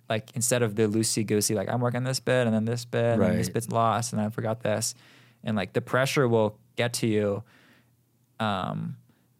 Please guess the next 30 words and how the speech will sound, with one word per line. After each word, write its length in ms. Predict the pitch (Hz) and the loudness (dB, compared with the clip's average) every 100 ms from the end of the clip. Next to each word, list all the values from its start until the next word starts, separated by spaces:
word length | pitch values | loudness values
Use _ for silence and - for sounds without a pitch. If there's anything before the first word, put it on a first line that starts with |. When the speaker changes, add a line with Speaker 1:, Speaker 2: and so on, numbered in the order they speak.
| _ _ _ _ _ | _ _ _ _ _
Speaker 1:
to 280 | - 127 113 | -4 0 0
move 400 | 104 110 113 117 | 0 2 2 2
your 120 | 113 110 | 2 0
focus 420 | 110 107 123 117 | 0 0 0 0
and, 180 | 107 - | -2 -2
and, 300 | 107 104 101 110 | -4 -2 -4 -4
and, 320 | 104 101 - - | -4 -4 -8 -6
and 220 | 107 104 | -4 -2
build 260 | 113 101 135 | -2 -2 -2
that. 280 | 64 50 - _ _ _ _ _ - | -6 -8 -12 _ _ _ _ _ -2
Um, 460 | 110 92 - - - _ _ _ _ | 0 0 -4 -8 -14 _ _ _ _
but 180 | 131 117 120 - _ 113 | -2 -2 -4 -20 _ -16
you 200 | 120 131 | -6 0
don't 200 | 139 127 | 0 0
necessarily 600 | 135 135 120 120 117 113 107 | 0 0 0 2 2 2 2
need 120 | 98 | 0
to 60 | |
be 60 | 101 | -2
going, 260 | 104 101 98 | -2 -2 -4
like, 180 | - | -8
five, 400 | - 90 82 92 | -8 -6 -4 -4
six, 220 | - 98 - | -4 -4 -4
seven 160 | 101 98 | -4 -4
mics 500 | 87 78 - - - | -4 -6 -6 -6 -6
a 80 | 123 | -4
day 220 | 101 101 | -2 -2
to 300 | - - 113 82 | -2 -2 -2 -2
achieve 680 | - 101 95 90 - - - | -4 -6 -6 -6 -8 -12 -6
that. 320 | 78 - 151 - | -6 -6 -12 -4
Speaker 2:
Right. 360 | 95 90 90 | -2 -2 -6